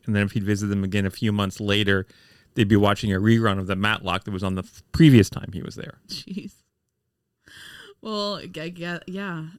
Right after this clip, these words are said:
Speaker 2: we were just having a conversation about, about that, but then you didn't, you didn't know what O G meant, and then I figured, wow, you've, now you're sporting a Matlock fan T-shirt. <laughs>
Speaker 1: Matlock, of course, I guess was indirectly inspired because, uh, Andy Griffith played an old-time country lawyer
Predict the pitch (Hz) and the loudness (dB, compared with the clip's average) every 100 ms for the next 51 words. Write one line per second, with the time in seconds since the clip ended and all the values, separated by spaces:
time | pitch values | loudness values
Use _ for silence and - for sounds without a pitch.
0 | _ 185 190 175 180 190 180 170 160 170 | _ -6 -4 -2 -4 -4 -4 -6 -6 -8
1 | 165 - 156 165 160 156 160 156 220 - | -8 -10 -10 -10 -14 -14 -14 -14 -16 -20
2 | _ 180 165 170 196 208 - - 190 175 | _ -16 -16 -16 -16 -18 -18 -16 -10 -8
3 | 180 180 175 160 - 190 185 165 160 156 | -6 -6 -6 -8 -10 -8 -6 -6 -6 -8
4 | 160 156 170 165 214 180 92 170 175 165 | -6 -8 -6 -6 -4 -4 -6 -10 -12 -14
5 | 160 196 180 - - 185 190 - - - | -16 -14 -14 -14 -16 -16 -14 -14 -16 -20
6 | _ _ _ _ _ _ _ _ _ _ | _ _ _ _ _ _ _ _ _ _
7 | - 160 151 - 208 185 160 156 165 175 | -16 -12 -12 -8 -6 -4 -6 -8 -4 -4
8 | 165 165 165 _ _ 196 175 170 - 190 | -4 -6 -8 _ _ -8 -6 -6 -8 -8
9 | 185 185 196 302 - - - _ - _ | -6 -6 0 0 -2 -10 -18 _ -20 _
10 | 453 _ _ _ _ _ _ _ _ _ | -20 _ _ _ _ _ _ _ _ _
11 | _ _ _ _ _ _ _ _ _ _ | _ _ _ _ _ _ _ _ _ _
12 | - _ 143 139 131 131 131 143 143 131 | -20 _ 0 4 4 2 0 -2 -2 0
13 | 127 127 120 123 117 117 123 120 113 - | 0 0 -2 -2 0 0 0 -2 -2 -2
14 | 117 117 143 - 120 101 113 104 - 110 | -2 -2 -2 -6 -4 -4 -2 -4 -4 -4
15 | 107 104 113 110 117 107 - - 110 107 | -4 -4 -4 -2 -2 -2 -6 -2 0 0
16 | 104 120 123 135 123 - 151 - 123 147 | 0 2 0 0 -4 -2 -4 -4 -4 -2
17 | 147 127 | -2 -2